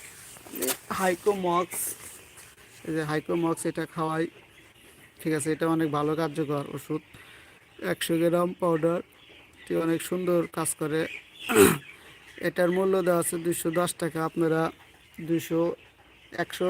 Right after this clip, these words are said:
নব্বই টাকা বা আশি টাকার ভিতরে এটি পেয়ে যাবেন। আহ, শীতকালে যদি মুরগি জ্বর হয়ে যায়, তাহলে আপনারা যে ওষুধটি খাওয়াবেন সেটি হচ্ছে লে মাইকোনিট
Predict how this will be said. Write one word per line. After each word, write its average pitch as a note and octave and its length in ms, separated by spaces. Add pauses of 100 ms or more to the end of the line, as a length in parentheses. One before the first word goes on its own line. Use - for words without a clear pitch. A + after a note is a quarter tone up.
নব্বই F3+ 320
টাকা D#3 140
বা D#3 160
আশি D#3+ 180
টাকার E3 280
ভিতরে D#3 260
এটি D3+ 160
পেয়ে F3 220
যাবেন। C3 260 (1200)
আহ, D3 280
শীতকালে G3 580
যদি F3 300
মুরগি F3+ 440 (160)
জ্বর F3+ 240
হয়ে D#3 240
যায়, C3+ 260 (100)
তাহলে D3+ 320
আপনারা D#3+ 400 (1000)
যে E3 180
ওষুধটি D#3+ 420
খাওয়াবেন D#3 540 (140)
সেটি D#3 280
হচ্ছে D3+ 320
লে D#3+ 180 (800)
মাইকোনিট D#3 680